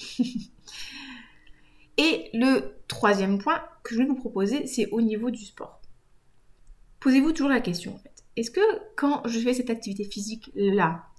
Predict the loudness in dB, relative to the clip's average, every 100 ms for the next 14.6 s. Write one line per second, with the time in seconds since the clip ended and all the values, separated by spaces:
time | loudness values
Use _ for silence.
0 | -20 -4 2 4 4 2 0 -2 -6 0
1 | 2 2 2 2 4 4 4 4 6 6
2 | 6 6 4 0 -4 -4 -4 0 6 8
3 | 8 8 6 2 -4 -6 0 2 2 0
4 | -6 -10 0 0 2 0 0 -4 -8 _
5 | _ -20 -20 -20 -20 -2 2 4 4 2
6 | 2 -2 -6 -6 0 -2 0 -4 -4 -12
7 | -18 -12 -4 -2 0 -2 0 -2 2 2
8 | 2 0 0 -2 -4 -10 -8 -8 -6 -6
9 | -6 -8 -8 -12 -16 -18 -20 -20 -20 2
10 | 6 6 4 0 -2 -2 2 2 2 0
11 | 0 0 -6 2 2 2 -4 -2 0 2
12 | 2 2 2 4 4 0 -14 -20 -20 _
13 | -20 -20 -6 0 2 4 2 2 0 -2
14 | -4 -4 2 2 2 -4